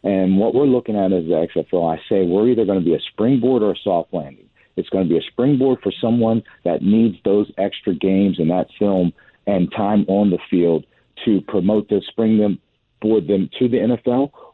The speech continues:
or they're gonna be really excellent X F L players and ha-, be able to live out their dream of, of a professional athlete, but have a soft landing as they transition out of professional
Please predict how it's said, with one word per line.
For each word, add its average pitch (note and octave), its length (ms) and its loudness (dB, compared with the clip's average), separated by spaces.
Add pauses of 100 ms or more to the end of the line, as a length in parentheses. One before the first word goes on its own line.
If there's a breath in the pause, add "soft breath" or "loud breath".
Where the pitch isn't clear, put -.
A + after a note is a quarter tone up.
(140)
or C3 320 2
they're A#2 160 -2
gonna G#2+ 380 -2 (220)
be A#2 360 0 (360)
really B2 460 2 (300)
excellent F#2 480 -6 (240)
X A2+ 200 -4
F F#2+ 220 -2
L F2+ 160 0
players A#2+ 460 0
and F#2 120 -4
ha-, F2+ 200 -10
be B2 160 2
able A2 200 0 (140)
to G#2+ 100 0
live G#2 240 0
out G#2 200 -2
their F#2+ 100 0
dream G#2+ 320 0
of, E2+ 240 0
of F#2 140 -2
a E2+ 80 0
professional F2+ 600 -4
athlete, C3+ 420 0 (300 soft breath)
but G#2+ 80 -2
have B2 180 0
a A2 60 -2 (100)
soft A2+ 300 -2
landing A2 420 2
as G2+ 220 0
they F#2+ 100 2
transition F#2 720 -2 (380 soft breath)
out G#2 180 -2
of G2+ 140 -2 (240)
professional F#2+ 500 -4